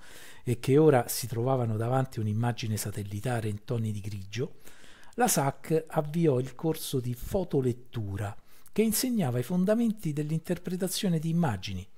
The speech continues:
Contestualmente, per addestrare invece i fotointerpreti più completi, avviò anche il corso fois,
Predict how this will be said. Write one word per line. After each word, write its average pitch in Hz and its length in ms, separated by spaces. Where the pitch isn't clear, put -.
Contestualmente, 147 1120
per 113 160
addestrare 110 880
invece 107 380
i 101 80
fotointerpreti 107 1000
più 113 400
completi, 107 760
avviò 240 420
anche 139 320
il 120 120
corso - 520
fois, 113 960